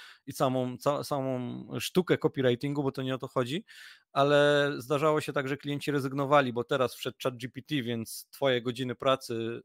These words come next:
są zbyt wysokie i, i cena za nie, więc, y, przechodzimy na czat. A po,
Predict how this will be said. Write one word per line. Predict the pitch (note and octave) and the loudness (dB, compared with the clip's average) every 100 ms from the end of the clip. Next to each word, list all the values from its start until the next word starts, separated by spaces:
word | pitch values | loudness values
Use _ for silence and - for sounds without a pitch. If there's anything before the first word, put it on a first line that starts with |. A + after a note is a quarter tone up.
| - | -12
są | - A#2+ A2+ A2+ - | -6 -4 -6 -8 -14
zbyt | A#2 A2 C3 - | -12 -4 -4 -4
wysokie | A#2+ D3+ - C3+ D3+ - | 0 0 2 0 0 -4
i, | A#2+ C3 C#3+ | -10 -8 -6
i | |
cena | - C3 A#2 | -2 0 0
za | A#2 A#2+ | 0 0
nie, | C#3 G3 C3+ | 0 -2 -4
więc, | C3+ B2+ - | -6 -6 -10
y, | C3+ B2 B2+ B2+ | -12 -8 -6 -8
przechodzimy | - - C3+ B2 B2 | -10 -6 -4 -4 -2
na | A#2+ | -2
czat. | - C#3+ A3+ _ _ | 0 0 0 _ _
A | D3 C#3+ | 0 0
po, | - F3+ F3+ F3 D#3+ | 0 4 6 6 4